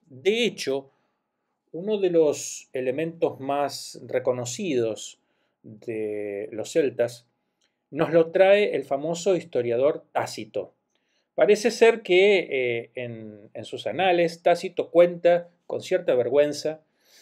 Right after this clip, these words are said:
eh, haber visto cómo los gladiadores celtas volvían de la batalla con, con mucho orgullo, sosteniendo en sus manos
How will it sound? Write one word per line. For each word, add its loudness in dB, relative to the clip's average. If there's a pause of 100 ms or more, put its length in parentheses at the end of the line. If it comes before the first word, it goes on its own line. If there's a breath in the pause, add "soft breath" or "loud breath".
(140 soft breath)
eh, 0
haber 4
visto 0
cómo 6
los 0
gladiadores 2
celtas 0 (160)
volvían 2
de 2
la 6
batalla 2 (800)
con, -10
con -4
mucho 4
orgullo, 2 (100)
sosteniendo -8
en -6
sus -12
manos -8